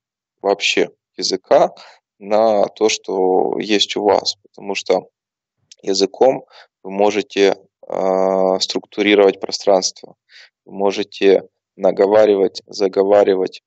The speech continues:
а, в положительном смысле, да, то есть вот эти заговоры воды и наговоры, они все основываются на влиянии вибраций,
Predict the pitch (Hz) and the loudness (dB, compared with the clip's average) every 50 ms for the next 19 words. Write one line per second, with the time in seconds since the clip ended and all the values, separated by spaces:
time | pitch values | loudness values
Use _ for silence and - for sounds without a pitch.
0 | _ _ _ _ _ _ _ _ _ - - 95 95 92 92 92 - - - 85 | _ _ _ _ _ _ _ _ _ -8 -4 -2 0 0 0 0 0 -2 -2 -4
1 | - - - _ - 95 95 95 104 104 - - 95 95 95 - - - 98 98 | -6 -10 -16 _ -8 -8 -6 -6 -8 -10 -12 -10 -10 -8 -8 -8 -8 -6 -6 -4
2 | - - 98 - - 104 104 113 113 - _ _ _ _ - _ _ _ - - | -4 -4 -4 -2 0 2 2 2 2 -2 _ _ _ _ -20 _ _ _ -6 -4
3 | 92 - - 107 98 101 95 92 95 101 101 98 98 95 92 98 95 - 98 101 | -4 -4 -4 -4 -6 -4 -4 0 2 2 4 4 4 2 2 2 0 0 0 0
4 | 101 101 - 117 127 139 131 123 107 107 110 117 113 110 107 101 101 98 - - | -2 -2 0 0 2 2 2 2 2 2 2 2 4 2 2 2 2 0 0 -2
5 | 98 101 104 101 - - 135 139 127 - - 110 117 117 113 107 98 - - - | -4 -6 -8 -6 -2 2 4 4 4 2 0 0 2 4 4 4 2 2 -2 -4
6 | 101 101 104 110 110 110 - _ _ _ _ _ 101 104 107 107 98 95 101 98 | -4 0 2 2 2 2 -2 _ _ _ _ _ -8 -4 -2 -2 -2 -2 -4 -10
7 | 95 98 104 98 - - 123 135 143 139 - - - 104 101 - | -10 -8 -8 -4 0 2 4 4 4 2 0 -4 -6 -6 -10 -12